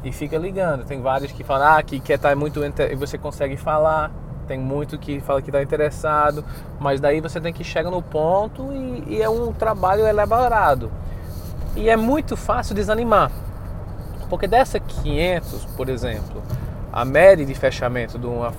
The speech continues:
uma academia pra nós, quando a pessoa tá realmente qualificado, pronto pra fazer, é mais ou menos três a quatro meses no mínimo. Quase ninguém manda cadastro no site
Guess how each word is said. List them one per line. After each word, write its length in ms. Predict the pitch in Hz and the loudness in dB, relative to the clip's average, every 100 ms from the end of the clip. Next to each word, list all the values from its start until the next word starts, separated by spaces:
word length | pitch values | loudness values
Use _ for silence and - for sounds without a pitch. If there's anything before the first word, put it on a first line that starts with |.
| - | -8
uma 240 | 113 113 110 | -6 -4 -4
academia 480 | 110 113 104 107 104 | -2 -2 -2 -4 -4
pra 180 | 104 | -4
nós, 480 | 101 147 165 110 - - - - - | -4 -2 -2 -2 -6 -10 -10 -10 -6
quando 180 | 139 131 | -4 -2
a 40 | |
pessoa 320 | - 135 143 | -2 -2 0
tá 180 | 135 135 | 2 2
realmente 540 | 123 151 165 139 - 120 | 2 0 0 -2 -4 0
qualificado, 1000 | 143 151 - - - 110 107 117 123 - - - - | 4 4 4 -4 0 2 4 4 2 -6 -10 -10 -2
pronto 380 | 143 160 185 - | 2 4 2 -2
pra 180 | 131 | -2
fazer, 560 | 120 123 107 107 170 151 - - - - - | -2 -2 -2 -2 -2 -2 -6 -10 -10 -10 -8
é 100 | - | -6
mais 300 | 185 208 226 | -2 -2 -2
ou 60 | 220 | -2
menos 680 | 190 196 208 190 185 - - - | -2 0 0 -2 -4 -6 -6 -4
três 300 | 185 214 269 | 0 0 0
a 100 | 254 | -2
quatro 400 | - 196 196 190 | 0 0 0 -2
meses 400 | 160 165 185 208 | -2 -2 -2 -2
no 140 | 214 247 | -2 0
mínimo. 500 | 190 190 147 107 90 - | 2 2 2 -2 -6 -8
Quase 600 | - 226 262 254 151 131 | -4 0 4 2 2 -2
ninguém 580 | 120 113 110 139 151 120 - - - - - - - - - | -2 -2 -2 0 0 -2 -6 -10 -10 -8 -8 -8 -8 -10 -6
manda 440 | 135 143 175 208 196 | 0 6 6 6 4
cadastro 420 | 175 147 139 139 | 6 6 4 0
no 80 | 123 | -4
site 580 | - 131 156 180 - | 2 4 4 2 -2